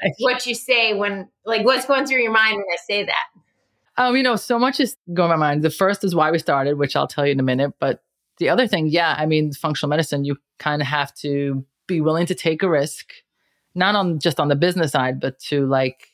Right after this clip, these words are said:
Speaker 1: to make the statements that you need to make, because there's going to be some, some hate, and you have to, like, really, I'm so passionate about my patients that I'm willing to take the hate.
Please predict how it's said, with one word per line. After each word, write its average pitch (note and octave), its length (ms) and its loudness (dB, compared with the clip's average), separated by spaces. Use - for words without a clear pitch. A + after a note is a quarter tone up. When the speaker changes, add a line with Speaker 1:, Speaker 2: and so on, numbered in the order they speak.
Speaker 1:
to F#3+ 100 -2
make F#3 180 2
the E3+ 60 -4
statements C#3+ 420 0
that C3+ 80 0
you D3 60 0
need C#3+ 160 0
to D3 100 -4
make, C#3 320 0
because C3+ 400 -2
there's C3+ 240 0
going C3+ 280 -2
to - 80 -4
be C3 240 -4
some, C3 520 -4
some C#3+ 220 -4
hate, C#3 440 -2
and D3 80 -6
you C#3 80 -2
have D3+ 300 -2
to, D3 140 -2
like, C#3+ 220 -2
really, D3 460 0
I'm E3 120 0
so E3+ 320 0
passionate C3+ 520 -2
about C3+ 200 2
my C3 80 0
patients G3+ 520 -2
that C#3 120 -6
I'm C3+ 140 0
willing C#3 200 0
to C3 80 -6
take B2 200 -6
the B2+ 80 -10
hate. B2 300 -4